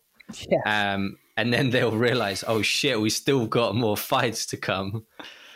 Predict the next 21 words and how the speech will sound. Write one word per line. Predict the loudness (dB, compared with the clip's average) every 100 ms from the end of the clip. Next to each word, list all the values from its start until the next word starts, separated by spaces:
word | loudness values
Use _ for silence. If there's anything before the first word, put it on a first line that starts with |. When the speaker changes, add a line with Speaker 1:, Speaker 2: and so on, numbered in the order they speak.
| -2
Speaker 2:
But | 2 4 2 -8 -2
you | 2
would | 4
have | 4 2 2
to, | 2 2
you | 2
would | 2
have | 2 0
to | -2
think | 0 0 0
maybe, | 0 0 2
you | 2 2 0
know, | 2
there | 2 2
are | 2
some | 2 0
people | 0 0 2
who |
have | 0 0
had | 0 0
experience, | -2 -2 0 2 0 -2 -6